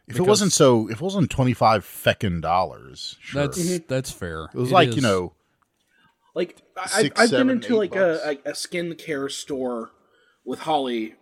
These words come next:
Speaker 3: from time to time, like a, like a beauty supply store, 'cause, you know, that,
Speaker 2: Mm-hmm.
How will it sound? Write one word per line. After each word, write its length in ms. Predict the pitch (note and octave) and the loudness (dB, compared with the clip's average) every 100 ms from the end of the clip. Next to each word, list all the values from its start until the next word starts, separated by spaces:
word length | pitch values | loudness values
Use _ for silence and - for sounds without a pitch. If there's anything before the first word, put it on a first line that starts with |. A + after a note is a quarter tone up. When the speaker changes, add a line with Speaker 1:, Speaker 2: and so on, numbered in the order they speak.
| - | -14
Speaker 3:
from 140 | C#3 | -12
time 240 | C3+ C#3 B2 | -6 -6 -6
to 60 | |
time, 120 | A#2 A2+ | -10 -10
like 160 | B2+ | -8
a, 180 | C#3+ C3 | -6 -6
like 140 | C#3+ C#3 | -8 -8
a 40 | |
beauty 220 | C#3+ C#3 | -6 -6
supply 300 | C3+ - A2+ | -6 -12 -16
store, 260 | G2+ F#2+ F2 | -16 -18 -20
'cause, 200 | - C3+ | -12 -10
you 100 | G3 | -8
know, 120 | C3 C3+ | -8 -6
that, 80 | |
Speaker 2:
Mm-hmm. 220 | C3+ C#3 | -4 -4